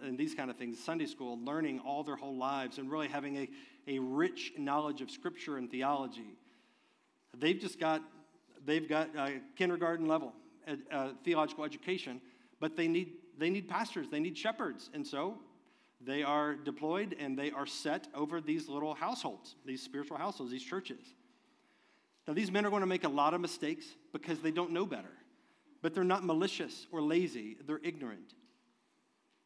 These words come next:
So the Old Testament makes a distinction between intentional and unintentional sin. And that's what's going on here. Like, they're not sinning intentionally necessarily in their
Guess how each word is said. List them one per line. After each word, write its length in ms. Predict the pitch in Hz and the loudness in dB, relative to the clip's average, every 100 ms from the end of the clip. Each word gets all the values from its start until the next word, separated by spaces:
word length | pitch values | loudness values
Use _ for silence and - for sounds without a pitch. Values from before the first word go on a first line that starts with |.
| _ _ _ _ - | _ _ _ _ -4
So 120 | 170 | 4
the 80 | 160 | 4
Old 160 | 190 | 4
Testament 400 | - 190 185 156 | 2 0 0 0
makes 240 | 160 175 175 | 4 4 2
a 40 | |
distinction 560 | 139 131 - 240 - 139 | -4 -4 0 0 2 -2
between 440 | 131 - 147 139 143 | -2 -4 -2 -2 2
intentional 680 | 160 156 196 190 196 175 170 | 2 2 0 0 0 -2 -2
and 160 | 151 147 | -4 -2
unintentional 760 | 170 185 165 160 165 170 151 123 | 2 2 2 0 -2 -2 -4 -4
sin. 460 | - 175 127 98 - - _ _ _ _ _ _ _ _ _ _ _ _ _ _ - | -6 -6 -6 -8 -14 -20 _ _ _ _ _ _ _ _ _ _ _ _ _ _ -6
And 160 | 139 | 0
that's 220 | 151 156 | 0 0
what's 160 | 165 151 | -2 0
going 240 | 165 151 | 0 2
on 100 | 147 | 2
here. 220 | 135 165 123 | 2 0 0
Like, 220 | 127 120 - - | -2 -6 -12 -10
they're 100 | 143 | -2
not 300 | 143 175 151 | 2 0 -2
sinning 360 | - - 185 165 | -6 0 2 0
intentionally 680 | 143 135 180 202 175 139 123 | -4 -4 -2 0 -2 -2 -2
necessarily 800 | 127 123 127 - 208 143 123 123 | -2 -4 -8 -4 -2 -2 -4 -4
in 140 | 143 135 | -4 -2
their 260 | 135 131 | -2 -4